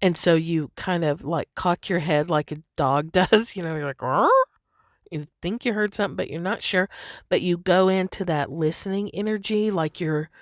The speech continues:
body becomes like an animal where it's, like, on alert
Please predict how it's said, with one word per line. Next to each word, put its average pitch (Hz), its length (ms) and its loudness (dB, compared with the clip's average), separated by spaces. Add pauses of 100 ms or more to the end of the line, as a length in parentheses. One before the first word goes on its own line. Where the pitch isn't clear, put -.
(180)
body 156 400 6
becomes 156 560 -2
like 147 180 -2
an 139 140 -4
animal 139 600 -4
where 135 260 -4
it's, - 260 -4
like, 131 300 -6
on 151 180 0
alert 147 600 -4